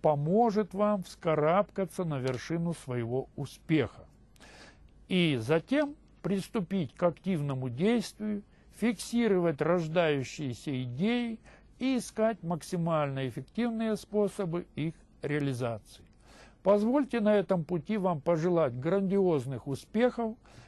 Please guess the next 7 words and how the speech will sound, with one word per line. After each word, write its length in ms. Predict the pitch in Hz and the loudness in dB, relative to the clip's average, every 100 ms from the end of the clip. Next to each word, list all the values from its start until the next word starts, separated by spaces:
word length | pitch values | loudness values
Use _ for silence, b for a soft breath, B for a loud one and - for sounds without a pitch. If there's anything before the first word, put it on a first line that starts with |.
| B | B
вот, 340 | 165 170 165 143 | -4 0 0 -2
впечатляющих 1040 | - 220 214 208 196 190 165 127 160 131 | -4 -2 0 0 2 4 4 0 -4 -4
результатов, 840 | 147 135 147 131 196 226 220 214 - b b - | -4 -2 -4 4 4 4 0 -6 -8 b b -6
прекрасного 800 | 202 214 214 214 170 - 156 147 | -2 0 4 4 4 0 -4 -2
настроения 1000 | 147 143 - 165 160 196 247 240 233 233 b b - | -2 -4 -2 0 2 2 0 -2 -4 -6 b b -6
и 160 | 233 254 | -4 -2
хорошей, 720 | - 165 185 214 - 214 | 0 2 4 2 0 -2